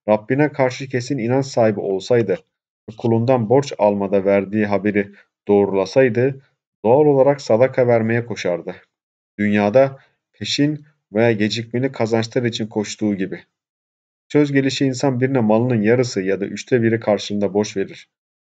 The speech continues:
Borcu alan kişi başka bir şehre yolculuk yapar. İki sene kaybolur ve bu esnada malı teslim etmesi ya da yok olması ya da herhangi bir artış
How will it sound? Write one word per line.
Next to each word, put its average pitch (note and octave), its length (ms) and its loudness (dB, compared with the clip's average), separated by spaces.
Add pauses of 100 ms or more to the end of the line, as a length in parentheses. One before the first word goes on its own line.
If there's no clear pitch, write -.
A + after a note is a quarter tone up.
(160)
Borcu A#2 340 4
alan B2+ 260 2
kişi B2 240 -6
başka A2+ 360 0
bir A#2+ 60 0
şehre A2 360 -2
yolculuk G2 480 -2
yapar. F#2 360 -6 (560)
İki A#2 200 -4
sene G#2+ 280 -2
kaybolur B2+ 560 0
ve A2 140 0
bu B2+ 100 2
esnada A2+ 460 -2
malı A#2 240 0
teslim A2+ 360 -4
etmesi A2 600 -2 (560)
ya A2+ 120 0
da A#2+ 60 2
yok C3+ 260 0
olması G2 420 -2
ya A2 260 0
da A2+ 100 2
herhangi B2 560 -2
bir A#2 220 0
artış A2+ 280 -6